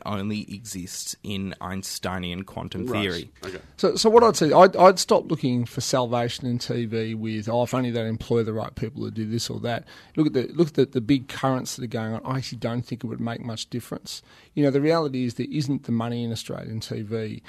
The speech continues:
Speaker 3: Look, the odd drama comes up and it's good, and, you know, the un-, odd underbelly pops up and that can be quite good. And, you know, the odd thing like a, you know, I don't know, name a show, will come along and might even sell well overseas. But by and large, the, the, the profitable bits that subsidised everything else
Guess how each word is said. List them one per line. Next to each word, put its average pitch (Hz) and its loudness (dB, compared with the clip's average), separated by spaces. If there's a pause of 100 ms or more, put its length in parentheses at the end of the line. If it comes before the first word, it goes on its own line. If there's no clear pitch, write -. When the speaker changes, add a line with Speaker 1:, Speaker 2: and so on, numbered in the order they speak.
(140)
Speaker 3:
Look, - 0
the 170 8
odd 180 12
drama 139 4
comes 123 -4
up 123 0
and 123 -2
it's 113 -6
good, 131 0
and, 107 -4
you 120 -6
know, 113 -8
the 120 -4
un-, 117 -4
odd 120 -2
underbelly 113 -2
pops - -8
up 117 -6
and 117 -2
that 123 -4
can 123 -14
be 120 -8
quite - -6
good. 120 0 (420)
And, 160 -2
you 190 0
know, - 0
the 160 4
odd 156 6
thing 139 0
like 127 -4
a, 117 -2 (100)
you 123 -4
know, 107 -6 (100)
I 110 -8
don't 98 -10
know, 104 -12 (420)
name 120 0
a - -4
show, 117 -2 (260)
will 151 4
come 156 6
along 139 8
and 127 2
might 151 8
even 123 2
sell 127 0
well 120 2
overseas. 113 -4
But 117 -8
by 147 4
and 117 -4
large, 113 -4
the, 117 -4
the, 117 -2 (140)
the 131 -4
profitable 175 2
bits 123 -8
that 110 -12
subsidised 120 -4
everything 113 -6
else - -8